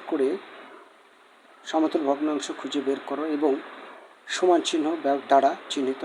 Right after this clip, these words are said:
করো। যে কোনো ভগ্নাংশের অনেকগুলো সমতুল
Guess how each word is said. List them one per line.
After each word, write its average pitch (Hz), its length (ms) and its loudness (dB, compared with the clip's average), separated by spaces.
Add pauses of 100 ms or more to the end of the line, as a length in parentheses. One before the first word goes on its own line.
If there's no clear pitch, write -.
(140)
করো। 107 180 -10 (1300)
যে 180 140 10
কোনো 208 140 8 (100)
ভগ্নাংশের 185 600 6 (120)
অনেকগুলো 185 380 4
সমতুল 156 300 -2